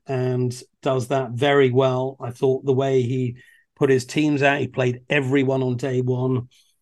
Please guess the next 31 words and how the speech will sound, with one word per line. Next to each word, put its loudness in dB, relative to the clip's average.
Very 0
impressive. -4
I -6
thought -2
the 0
way 0
he -2
blooded 0
the -2
new 0
guys -2
was -6
clever. -2
I -14
thought -8
he -10
put -8
a -6
good 0
lot -2
of, -4
um, -6
players 0
out -4
for -4
his -4
singles 0
in -4
the -2
right -2
order. 2